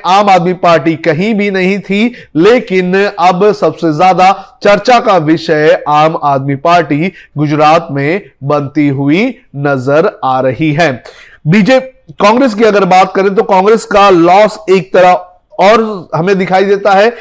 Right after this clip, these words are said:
क्योंकि कांग्रेस ने सतहत्तर सीटों पर जीत हासिल की थी, लेकिन अब उसके कई सारे जो, अ, एमएलएज हैं वो जो है, जो उन्होंने कांग्रेस को छोड़ दिया है। तो नंबर्स जो है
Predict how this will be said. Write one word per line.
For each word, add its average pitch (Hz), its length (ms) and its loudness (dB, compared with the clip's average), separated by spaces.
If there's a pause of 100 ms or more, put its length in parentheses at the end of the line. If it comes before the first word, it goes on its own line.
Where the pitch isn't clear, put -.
(220)
क्योंकि 196 280 -4
कांग्रेस 220 480 2
ने 226 100 0
सतहत्तर 208 560 -2
सीटों 196 340 -2
पर 170 240 -2
जीत 202 260 -2
हासिल 160 340 0
की 156 180 -4
थी, 202 280 -4 (260)
लेकिन 185 480 0 (120)
अब 180 200 4
उसके 175 420 -4
कई 170 320 -2
सारे 156 400 0
जो, 156 420 0 (240)
अ, 160 300 4
एमएलएज 170 440 2
हैं 180 200 -2
वो 170 520 -2 (180)
जो 139 200 -4
है, 170 320 -2
जो 160 220 -2
उन्होंने 175 320 -2
कांग्रेस 147 420 -4
को 196 420 -2 (120)
छोड़ 226 240 2
दिया 170 240 2
है। 160 100 2
तो 147 140 -2
नंबर्स 180 420 0
जो 170 200 0
है 202 200 -2